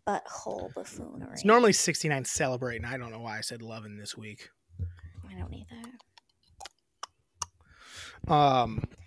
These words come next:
Speaker 2: but yeah, so Halloween is upon us tomorrow. Tomorrow I'm gonna see Halloween at the drive-in. Tara.
Speaker 1: Ooh.
Speaker 2: Let's talk
Speaker 1: What?
Speaker 2: N F L first. It was a scary day of football.
Speaker 1: Okay.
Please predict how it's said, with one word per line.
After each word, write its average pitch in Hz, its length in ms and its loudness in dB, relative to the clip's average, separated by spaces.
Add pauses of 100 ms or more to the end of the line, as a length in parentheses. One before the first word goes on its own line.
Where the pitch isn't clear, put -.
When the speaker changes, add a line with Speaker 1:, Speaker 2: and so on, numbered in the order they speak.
(160)
Speaker 2:
but 185 100 4
yeah, 190 140 12
so 170 160 4
Halloween 233 640 10
is 202 120 12
upon 196 340 8
us 185 120 6
tomorrow. 185 500 10
Tomorrow 175 300 8
I'm 170 60 6
gonna 165 100 4
see 175 160 0
Halloween 165 440 6
at 151 80 0
the 151 80 -4
drive-in. 165 580 8 (300)
Tara. 254 460 12 (800)
Speaker 1:
Ooh. 285 460 4 (2250)
Speaker 2:
Let's 196 180 8
talk 214 140 6
Speaker 1:
What? 196 80 8
Speaker 2:
N 170 80 10
F 151 120 2
L 143 120 4
first. 110 380 -8
It - 20 -4
was 123 120 -4
a 123 40 -6
scary 151 360 2
day 139 180 2
of 123 80 -6
football. - 180 0
Speaker 1:
Okay. - 320 -4